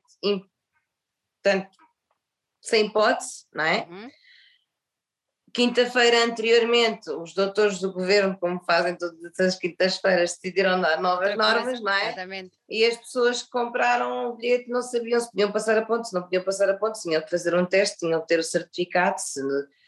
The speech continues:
Speaker 1: se tinham que ir ver as gaivotas lá acima, se afinal tinham que se tirar da ponte, quer dizer,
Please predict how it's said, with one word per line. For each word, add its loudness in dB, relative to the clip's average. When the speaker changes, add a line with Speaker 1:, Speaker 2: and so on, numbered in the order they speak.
Speaker 1:
se -10
tinham 2
que 0
ir -2
ver 4
as 2
gaivotas 2
lá 4
acima, 2
se -8
afinal -4
tinham -4
que -12
se -12
tirar 4
da 2
ponte, 2
quer 2
dizer, 0